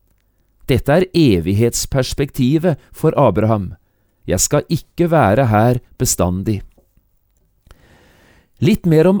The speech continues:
alteret i Abrahams liv. To ganger i begynnelsen av første Mosebok tolv får vi altså høre om et alter for Herren. Det første var alteret i Sikem. Abraham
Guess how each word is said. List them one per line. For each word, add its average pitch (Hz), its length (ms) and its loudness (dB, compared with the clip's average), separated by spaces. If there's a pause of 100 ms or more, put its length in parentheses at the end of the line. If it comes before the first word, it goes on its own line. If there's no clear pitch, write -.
alteret 135 840 2 (100)
i 160 160 2
Abrahams 107 560 0
liv. 104 380 -4 (920)
To 185 320 -4
ganger 131 540 2 (100)
i 139 160 0
begynnelsen 120 640 0
av 143 100 -6
første 143 320 -2
Mosebok 123 480 -4
tolv 180 380 0 (340)
får 175 240 0
vi 170 80 4
altså 123 400 2
høre 113 300 4
om 123 100 -2
et 139 240 -2
alter 131 720 0 (100)
for 139 240 -2
Herren. 101 540 -2 (800)
Det 160 80 2
første 185 540 -2 (180)
var 131 320 0
alteret 127 640 0
i 120 140 -2
Sikem. 98 720 -2 (800)
Abraham 139 640 2